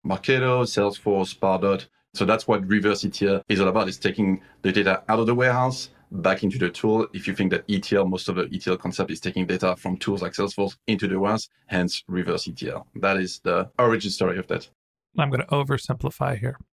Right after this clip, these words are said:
Speaker 2: E T L is extract, transform,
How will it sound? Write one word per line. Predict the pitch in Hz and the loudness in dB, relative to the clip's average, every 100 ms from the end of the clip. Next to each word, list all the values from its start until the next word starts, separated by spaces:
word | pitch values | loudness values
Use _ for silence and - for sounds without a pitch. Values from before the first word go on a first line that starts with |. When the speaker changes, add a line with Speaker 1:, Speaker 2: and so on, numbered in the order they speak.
| _ | _
Speaker 2:
E | - 175 | -2 0
T | 165 139 | 0 0
L | 120 113 - _ - | 0 -2 -8 _ -4
is | 143 131 120 - _ | 0 2 0 -2 _
extract, | 165 156 - 180 170 - - - _ - | -2 -2 -2 0 2 -2 -8 -20 _ -2
transform, | 165 156 151 - 143 139 131 131 | 0 0 0 0 2 2 2 0